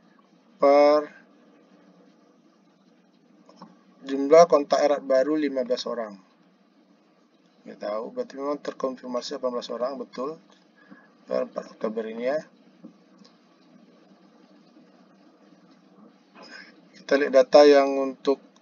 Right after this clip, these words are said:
di rumah sakit Karimun sendiri, ada penambahan tiga positif baru.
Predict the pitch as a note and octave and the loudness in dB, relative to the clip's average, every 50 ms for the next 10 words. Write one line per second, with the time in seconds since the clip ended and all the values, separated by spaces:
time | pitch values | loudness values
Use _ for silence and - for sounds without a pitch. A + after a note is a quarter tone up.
0 | _ _ _ _ _ _ _ _ _ _ _ _ _ _ _ _ _ _ - - | _ _ _ _ _ _ _ _ _ _ _ _ _ _ _ _ _ _ -20 -20
1 | - - _ - - - - - - - - _ _ _ _ _ _ _ _ _ | -20 -20 _ -20 -20 -20 -20 -20 -20 -20 -20 _ _ _ _ _ _ _ _ _
2 | _ _ _ _ _ _ _ - - - - _ _ _ _ _ _ _ _ _ | _ _ _ _ _ _ _ -20 -20 -20 -20 _ _ _ _ _ _ _ _ _
3 | _ _ _ _ _ - C3 C3 C3 C3 C3 C3+ C3+ C3+ C3 C3 C3 B2+ B2+ C3+ | _ _ _ _ _ -8 -6 -4 -4 -2 -2 -2 -2 -2 -2 -2 -4 -4 -2 -2
4 | C#3 C3+ - - - - - D3+ - - _ _ _ _ _ _ _ _ _ _ | -2 0 0 -2 -4 0 0 -2 -2 -2 _ _ _ _ _ _ _ _ _ _
5 | _ _ _ - C3 B2+ C3+ C3+ C#3 C#3+ C3+ C3+ C#3+ C3+ C3+ C3+ C#3 D3+ E3+ F#3 | _ _ _ -2 0 0 0 0 -2 -4 -4 -6 -6 -4 -2 -2 -2 -2 -2 -2
6 | F#3+ D#3+ C3 B2+ - - - B2+ C3 B2+ B2+ B2+ C3 B2+ B2+ - - C3 B2 - | -4 -4 -4 -6 -6 -6 -6 -4 -4 -4 0 0 0 0 0 -4 -10 -12 -4 0
7 | C3 B2+ B2 - - B2+ B2 - B2 A#2 - - C3+ B2+ B2 B2+ A#2+ A#2 A#2 B2 | 0 0 0 -2 -8 -10 -10 -10 -12 -14 -10 -10 -12 -6 -2 -2 -2 -2 -2 -4
8 | C3+ D#3 | -6 -6